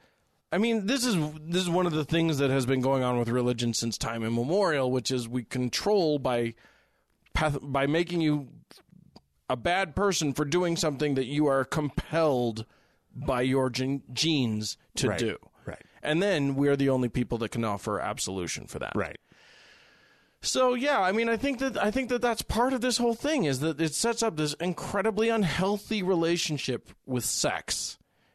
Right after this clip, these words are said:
Speaker 1: and then, uh, makes it even unhealthier by, by,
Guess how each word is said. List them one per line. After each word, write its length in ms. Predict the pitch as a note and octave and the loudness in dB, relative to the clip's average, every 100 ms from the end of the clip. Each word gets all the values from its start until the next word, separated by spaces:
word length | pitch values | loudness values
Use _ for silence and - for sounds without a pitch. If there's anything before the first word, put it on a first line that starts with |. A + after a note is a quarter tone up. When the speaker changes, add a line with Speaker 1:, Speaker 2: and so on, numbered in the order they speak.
| _ _ _ _ - | _ _ _ _ -2
Speaker 1:
and 220 | D3+ E3+ | 0 2
then, 380 | G#3 G#3+ A3 - | 0 2 0 0
uh, 340 | G3 G#3+ G#3+ G#3 | 0 2 2 2
makes 300 | F#3+ G#3+ - | 2 0 0
it 160 | A3 - _ _ _ _ _ _ _ - | 0 -4 _ _ _ _ _ _ _ -4
even 340 | A#3 C4 C4 | 0 2 2
unhealthier 720 | B3+ A3 G#3 F#3 - G2+ D2 - _ _ _ _ _ _ _ | 2 2 2 0 -4 -6 -8 -16 _ _ _ _ _ _ _
by, 160 | C#3 C#3 | 0 0
by, 420 | C3+ C#3+ C3+ C#3 | 0 -2 0 0